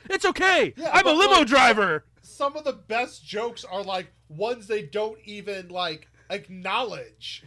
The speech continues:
Speaker 1: Eh, well, yeah, of course. That's the, and plus, because they don't acknowledge it,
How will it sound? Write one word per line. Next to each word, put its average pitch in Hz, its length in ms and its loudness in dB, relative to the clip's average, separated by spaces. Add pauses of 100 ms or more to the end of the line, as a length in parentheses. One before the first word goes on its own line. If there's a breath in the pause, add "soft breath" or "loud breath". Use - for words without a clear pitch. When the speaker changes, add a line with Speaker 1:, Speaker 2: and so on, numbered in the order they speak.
(120)
Speaker 1:
Eh, 196 100 -6 (360)
well, 190 140 -8
yeah, 202 320 0
of 143 80 -6
course. 226 260 -8
That's - 180 -12
the, 175 140 -12 (300 loud breath)
and 233 160 -6
plus, 339 240 2
because 269 420 -10
they 285 140 -8
don't 254 160 -8
acknowledge 196 560 -8
it, 151 220 -6